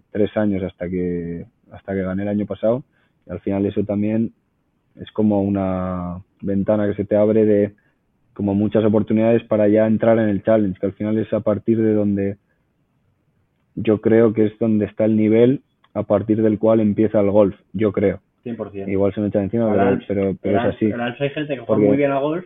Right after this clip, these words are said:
Speaker 2: y cada día más,
Speaker 1: Ujú.
Speaker 2: pero la preparación de los campos
Speaker 1: Sí, es
Speaker 2: y
Speaker 1: un
Speaker 2: los
Speaker 1: poco pobre.
Speaker 2: calendarios, eh, los sitios
Speaker 1: Eso
Speaker 2: donde
Speaker 1: es.
Speaker 2: juegas y el,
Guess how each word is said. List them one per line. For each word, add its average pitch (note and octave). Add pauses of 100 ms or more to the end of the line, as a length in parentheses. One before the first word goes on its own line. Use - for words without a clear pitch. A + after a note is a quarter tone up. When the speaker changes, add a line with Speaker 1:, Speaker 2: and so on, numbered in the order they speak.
Speaker 2:
y -
cada A2+
día A#2+
más, D#3+ (380)
Speaker 1:
Ujú. G#2 (680)
Speaker 2:
pero G#2
la G#2
preparación G#2
de A2+
los A2
campos A2+
Speaker 1:
Sí, A2
es G2
Speaker 2:
y G#2+
Speaker 1:
un G#2
Speaker 2:
los G2+
Speaker 1:
poco G2
pobre. G#2+
Speaker 2:
calendarios, G#2+ (120)
eh, -
los -
sitios G#2+
Speaker 1:
Eso G2+
Speaker 2:
donde G#2
Speaker 1:
es. -
Speaker 2:
juegas G2+
y F#2+
el, F#2